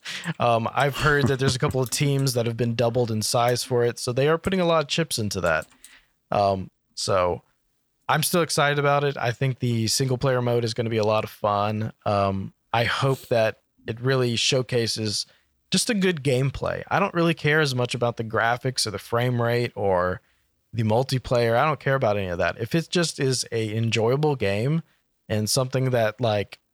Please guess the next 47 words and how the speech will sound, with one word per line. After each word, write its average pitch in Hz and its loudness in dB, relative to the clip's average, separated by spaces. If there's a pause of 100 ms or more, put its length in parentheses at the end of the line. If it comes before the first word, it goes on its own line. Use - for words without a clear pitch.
(140)
you 120 0
know, 110 2
screams, 139 0 (160)
"This 127 0
took 139 -2
time 127 0
and 104 -2
effort," 175 0 (520)
then 127 0
yeah, 156 2
that, 143 0
that'll 160 2
be 135 0
worth 139 0
it. - -12 (100)
And 120 -4
that's, 139 0
at 131 2
the 131 0
end 139 2
of 127 2
the 117 0
day, 123 2
that's 120 0
all 113 2
that 98 -2
you're 117 -2
really 107 2
looking 107 -2
for 95 0 (640)
in 101 -2
a 90 -2
sixty - -2
dollar 90 0
game, 87 -4 (120)
or, 104 -2 (200)
<laughs> - -20
I'm 120 -2
sorry, 104 0
it's 107 -2
next 135 0
gen, 101 -2
a 104 -2
seventy 135 -2
dollar 92 0 (100)
<laughs> - -20
game. 110 -4